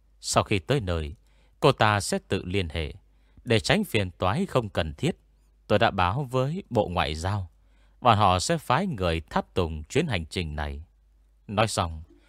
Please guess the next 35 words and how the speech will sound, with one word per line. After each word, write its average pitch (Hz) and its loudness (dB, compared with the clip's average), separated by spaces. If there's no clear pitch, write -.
cục 139 4
trưởng 90 2
Cao 147 0
châm 151 -2
một 85 -2
điếu 95 -4
thuốc, 147 -4
hút 156 4
một 90 -2
hơi, 87 -6
rồi 117 6
một 101 2
lần 87 0
nữa 107 -6
cất - -2
tiếng: 165 -4
"Tôn 104 4
Đức 131 0
Thắng, 110 -2
anh 104 2
đã 101 4
nói 101 -2
việc 92 -6
lần 82 -6
này 76 -6
hoàn 113 6
toàn 95 2
không 160 -2
có 196 2
khó 175 0
khăn 127 -4
gì, 78 -6
cho 127 4
nên 104 0
anh 95 0